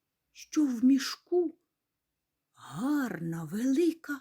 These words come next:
пшениця. Лиш тепер попав у біду чоловік. Вже не міг далі слухати плачу дітей,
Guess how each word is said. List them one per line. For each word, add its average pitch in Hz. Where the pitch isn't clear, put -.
пшениця. 254
Лиш 262
тепер 214
попав 247
у 220
біду 185
чоловік. 190
Вже 277
не 262
міг 196
далі 180
слухати 190
плачу 190
дітей, 285